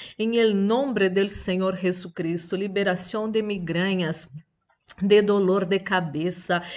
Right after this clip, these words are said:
de problemas em la garganta, em las amígdalas, em las encías, em los dientes.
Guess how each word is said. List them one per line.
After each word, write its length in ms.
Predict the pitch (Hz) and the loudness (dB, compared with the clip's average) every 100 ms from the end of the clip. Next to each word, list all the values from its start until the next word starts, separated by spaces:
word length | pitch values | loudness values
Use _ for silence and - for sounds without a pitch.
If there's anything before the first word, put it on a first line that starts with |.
| - - | -14 0
de 100 | 190 | 0
problemas 760 | 196 214 196 185 208 208 196 190 | 0 -2 -2 -2 0 0 -2 -2
em 80 | |
la 180 | 190 185 | -2 -2
garganta, 720 | 190 185 170 151 175 196 - | 0 0 -2 -2 -2 -2 -4
em 60 | 196 | -4
las 280 | 190 190 196 | -2 -2 -4
amígdalas, 840 | 185 175 165 196 175 190 185 180 | -2 -2 -2 -2 0 2 2 2
em 80 | 196 | 0
las 320 | 190 196 190 | 0 -2 -2
encías, 800 | 190 190 190 - 175 202 196 175 | -4 -4 -4 -6 -6 -2 -2 0
em 120 | 190 | -2
los 260 | 190 190 - | 0 0 -2
dientes. 920 | 147 156 220 240 233 240 240 - - | -4 4 4 4 6 4 4 -6 -12